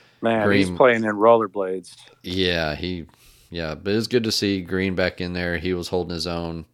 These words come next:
Speaker 2: Run defense was very well to his side of the field. So overall,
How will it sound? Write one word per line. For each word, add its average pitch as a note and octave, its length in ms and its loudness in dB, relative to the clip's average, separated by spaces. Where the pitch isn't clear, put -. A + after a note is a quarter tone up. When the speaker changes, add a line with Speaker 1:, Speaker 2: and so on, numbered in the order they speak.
Speaker 2:
Run F2+ 200 -2
defense F2 440 -6
was D2+ 80 -12
very D#2+ 220 -4
well D#2+ 180 -4
to D#2 80 -6
his D#2+ 160 -6
side D#2+ 220 -6
of D#2 60 -8
the D#2 60 -10
field. D#2 380 -8
So D#2 260 -8
overall, A2+ 720 6